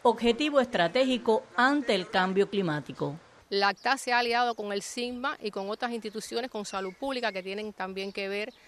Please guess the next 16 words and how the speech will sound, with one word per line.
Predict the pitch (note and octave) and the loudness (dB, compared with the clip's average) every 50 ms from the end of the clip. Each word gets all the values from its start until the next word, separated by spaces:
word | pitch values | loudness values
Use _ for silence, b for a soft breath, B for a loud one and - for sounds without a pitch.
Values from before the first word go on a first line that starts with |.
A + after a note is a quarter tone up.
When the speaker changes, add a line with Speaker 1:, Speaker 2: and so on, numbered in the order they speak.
| b b b b b | b b b b b
Speaker 2:
porque | - G#3+ G#3 F#3+ - G#3+ G#3 G#3 G#3 G3+ - - | -4 -4 -4 -2 -2 -2 0 0 -2 -4 -6 -6
los | A#3+ A3+ A3+ A3 | -2 0 0 2
alimentos, | A3 G#3+ G#3+ G#3+ G#3+ A#3 B3+ C4 - C4 A#3+ | 2 2 0 0 -2 -4 -4 -4 -4 -2 -2
¿de | A3+ | -2
dónde | G#3+ A3 A#3 A#3 A#3 G#3+ | -2 -2 -2 -2 -4 -4
salen? | - - A#3+ B3 B3 A#3 | -4 -4 -6 -6 -6 -6
De | G3 G3+ G3 | -8 -6 -6
la | F#3+ F#3 | -6 -6
tierra. | - A3 A#3 C4 B3+ A3+ F#3 F3 F3 - _ _ _ _ _ _ _ b b b b b b b | -6 -6 -6 -6 -6 -8 -10 -12 -12 -14 _ _ _ _ _ _ _ b b b b b b b
Y | A3+ G#3+ | -10 -8
si | - A#3 A3 | -6 -6 -4
no | A3 B3 | -4 -4
tenemos | C#4 C#4 C4+ C#4 C#4+ C4+ B3 | -2 -2 -4 -4 -4 -4 -6
una | C4 C4+ B3+ A#3+ A3+ | -4 -2 0 0 0
tierra | - A#3 A#3+ B3+ B3+ B3+ A#3+ A#3 G#3+ | -2 -2 -2 0 0 0 0 -2 -2
con, | G3+ - G#3 G3+ G3 G3 F#3 F#3+ | -2 -2 -6 -6 -6 -8 -10 -12